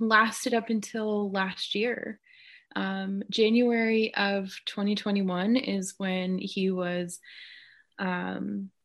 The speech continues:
I think in December of twenty twenty, he was found guilty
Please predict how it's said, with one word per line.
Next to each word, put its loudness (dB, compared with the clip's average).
I -4
think 4
in 8
December 6
of 0
twenty 2
twenty, 6
he 4
was -2
found 0
guilty 2